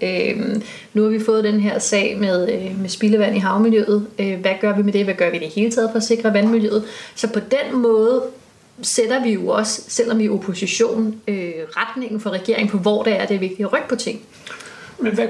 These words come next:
Speaker 2: hvad svarer ministeren så? Altså, sætter hun ikke bare en embedsmand til at s-, "Åh, det er hende der Marianne igen. Kan du ikke skrive et eller andet? Bare skriv et eller andet for hende. Jeg gider ikke høre mere fra hende. Øh, rå-, øh, slut den af." Eller, eller tager de, tager de, tager ministeren jer alvorligt, eller hvad?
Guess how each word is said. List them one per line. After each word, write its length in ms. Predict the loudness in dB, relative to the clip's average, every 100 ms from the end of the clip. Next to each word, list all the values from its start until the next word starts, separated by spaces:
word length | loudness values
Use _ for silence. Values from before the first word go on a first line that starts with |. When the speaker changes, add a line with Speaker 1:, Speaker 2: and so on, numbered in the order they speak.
| -2
Speaker 2:
hvad 160 | -2
svarer 260 | 0 -2 0
ministeren 440 | 0 -2 -2 -2
så? 120 | 0 0
Altså, 440 | 0 0 0 -2 -2
sætter 260 | -2 0
hun 100 | 0
ikke 120 | -2 -2
bare 120 | 0
en 60 |
embedsmand 380 | 0 0 -2 -2
til 100 | -2
at 60 | -2
s-, 120 | -4 -6 0
"Åh, 220 | 2 2 0
det 60 |
er 40 | 0
hende 180 | 0
der 100 | 0
Marianne 400 | -2 -2 -4 -6
igen. 180 | -6 -6
Kan 160 | -4 -6
du 20 |
ikke 120 | -6
skrive 240 | -6 -4 -2
et 40 |
eller 120 | -2
andet? 360 | -2 -2 -4 -4
Bare 140 | -4 -2
skriv 240 | -2 -2
et 40 | -2
eller 140 | -2
andet 160 | -4 -4
for 100 | -4
hende. 140 | -6 -10 -18 -16 -18 -18 -8
Jeg 100 | -4
gider 140 | -2
ikke 120 | 0
høre 120 | 0 0
mere 140 | -2
fra 200 | 0 -2
hende. 120 | -2 -6 -14 -10
Øh, 280 | -6 -4 0
rå-, 180 | 0 0
øh, 380 | 0 0 -2 -6 -8 -14 -12
slut 420 | -8 -4 -2 -2
den 100 | -2
af." 380 | -2 -6 -12 -16 -6
Eller, 200 | -2 -2 -2
eller 180 | -2 -2 -4 -12 -12 -12 -4
tager 180 | -2
de, 80 | -2 -4
tager 160 | -4 -2
de, 100 | -4 -8 -12 -16 _ -10
tager 180 | -4 0
ministeren 380 | 0 2 0 0
jer 80 | 0
alvorligt, 400 | 0 0 -2 -8
eller 120 |
hvad? 80 | -12